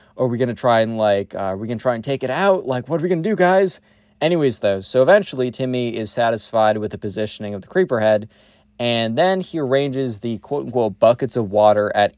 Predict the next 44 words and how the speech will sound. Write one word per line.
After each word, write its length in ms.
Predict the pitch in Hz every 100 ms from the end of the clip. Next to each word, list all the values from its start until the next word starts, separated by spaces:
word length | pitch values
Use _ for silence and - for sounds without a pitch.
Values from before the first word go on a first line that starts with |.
| -
equal 440 | 135 - 131 113 113
intervals 560 | 110 113 101 101 98
around 220 | 101 95
the 60 | -
circle. 500 | - 113 - - - _ _
He 80 | -
basically 400 | 165 190 - 156
just 160 | 135 -
puts 220 | 139 120
a 40 |
bunch 320 | 117 127 120 131
of, 200 | 117 117
uh, 120 | 113
water, 640 | 107 110 113 107 107 101
kind 160 | - 113
of 80 | 104
like 200 | 104 101
wa-, 280 | 98 101 -
uh, 800 | 98 95 92 - 87 85 85 50
what's 200 | 92 -
it? 60 | 127
Water 280 | 135 139 131
bottles. 420 | 113 110 107 -
<laughs> 40 | 120
Sorry. 200 | - 107 - - - _ -
Yeah, 240 | 113 104
I 60 | 95
forgot 320 | 117 117 110
the 100 | 110
word 260 | 107 101
bottle. 360 | 98 101 98 90
Nice. 420 | 95 101 - - - _ -
Yeah, 80 |
he 60 | 139
basically 320 | 185 190 175
puts 160 | 160 143
a 40 |
bunch 160 | 147 139
of 80 | 120
water 280 | 117 120
bottles 420 | 110 117 110 107 104
in 80 |
a 80 | 98
circle. 480 | - 101 98 98